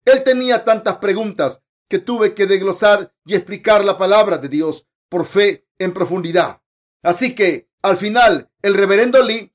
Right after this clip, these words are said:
fue salvado, se convirtió en un siervo de Dios, sirvió al evangelio por fe y fue al Señor antes que nosotros. También es cuestión de fe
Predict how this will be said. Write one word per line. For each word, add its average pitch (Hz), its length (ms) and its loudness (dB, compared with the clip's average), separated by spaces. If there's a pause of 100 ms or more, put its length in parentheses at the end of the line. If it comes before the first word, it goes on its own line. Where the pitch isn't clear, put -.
(140)
fue 208 160 -2
salvado, 190 720 2
se 214 220 -2
convirtió 214 500 0
en 247 80 0
un 240 100 -6
siervo 220 360 -2
de 185 80 2
Dios, 190 440 -4 (120)
sirvió 214 360 -4
al 262 80 4
evangelio 226 580 2
por 170 160 -8
fe 190 400 0 (120)
y 175 120 -10
fue 247 200 2
al 233 140 2
Señor 214 560 -2 (100)
antes 220 380 0
que 185 100 -6
nosotros. 170 580 -6 (420)
También 220 300 0
es 220 100 -2
cuestión 220 360 -4
de 196 120 -2
fe 214 480 -2